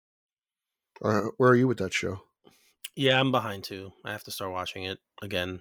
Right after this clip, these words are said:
Speaker 1: You've gotta start watching Batwoman season three. Like, you are so far
Speaker 2: No, I
Speaker 1: behind.
Speaker 2: don't. I don't. Yeah.
Speaker 1: I'm gonna tell Javicia Leslie that you hate female superheroes.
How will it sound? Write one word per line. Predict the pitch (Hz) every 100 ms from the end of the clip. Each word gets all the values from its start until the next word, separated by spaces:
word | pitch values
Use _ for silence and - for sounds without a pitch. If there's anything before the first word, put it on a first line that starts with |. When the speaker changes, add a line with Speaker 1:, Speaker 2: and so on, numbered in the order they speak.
| -
Speaker 1:
You've | 147 247
gotta | 330 294
start | - 240 190
watching | 175 160
Batwoman | 143 151 156 143 135
season | 139 127 120
three. | 113 123 113
Like, | 107
you | 151
are | 180
so | - - 135
far | 117 113
Speaker 2:
No, | 143 180
I | 180
Speaker 1:
behind. |
Speaker 2:
don't. | 170 165 151 104 98 - _ _ - 127
I |
don't. | 117 120 120 - - - - - - - _ _ -
Yeah. | 110
Speaker 1:
I'm | 160 202
gonna | 220
tell | 208 190 170
Javicia | 139 139 131 120
Leslie | 117 110 104 104
that | 104 98
you | 107 117 135
hate | 117 104 101
female | 113 104 95
superheroes. | - - 101 90 95